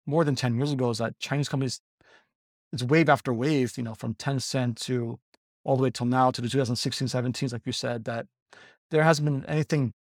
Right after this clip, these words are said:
that meaningful, I guess you could say. I mean, there are big companies, there are big presences, but, like, I don't know. I,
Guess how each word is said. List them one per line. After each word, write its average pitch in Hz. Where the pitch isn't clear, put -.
that 143
meaningful, 135
I -
guess -
you 220
could -
say. 214
I 175
mean, 196
there -
are 160
big 135
companies, 131
there 120
are 123
big 117
presences, 117
but, -
like, 131
I -
don't 165
know. 131
I, 139